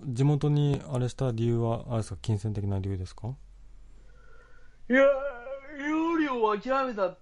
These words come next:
Speaker 2: 時に帰ってきたっていうのもありましたね。
Speaker 1: えー。
Speaker 2: まあ、帰ってきてからも料理ちょっとやったりとかしてた。
Speaker 1: うん。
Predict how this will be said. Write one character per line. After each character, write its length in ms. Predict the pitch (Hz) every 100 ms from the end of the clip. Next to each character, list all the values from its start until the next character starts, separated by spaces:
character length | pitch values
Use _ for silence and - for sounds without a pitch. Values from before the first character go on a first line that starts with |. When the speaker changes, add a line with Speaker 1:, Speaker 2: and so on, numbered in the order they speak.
| - -
Speaker 2:
時 200 | 202 170
に 260 | 160 151 135 - -
帰 80 |
っ 80 | 175
て 120 | 170 151
き 60 |
た 100 | 147
っ 20 | 127 - -
て 60 |
い 40 | 127
う 20 |
の 60 |
も 60 | 120
あ 60 | 127
り 60 |
ま 120 | 135
し 100 | 131
た 80 | 117
ね。 80 | 107 107 - -
Speaker 1:
え 40 | 101
ー。 200 | 92 90
Speaker 2:
ま 180 | 147 -
あ、 40 |
帰 160 | 226 226
っ 20 |
て 80 | 180
き 80 |
て 120 | - 175
か 120 | 160
ら 80 | 131
も 140 | 123
料 160 | 135 143
理 120 | 123
ち 100 | 127
ょ 40 |
っ 20 |
と 80 | 117
や 60 | 117
っ 80 | -
た 100 | 117
り 60 |
と 80 | 107
か 100 | 107
し 80 | -
て 120 | 139
た。 100 | 143
Speaker 1:
う 60 | 107
ん。 160 | 98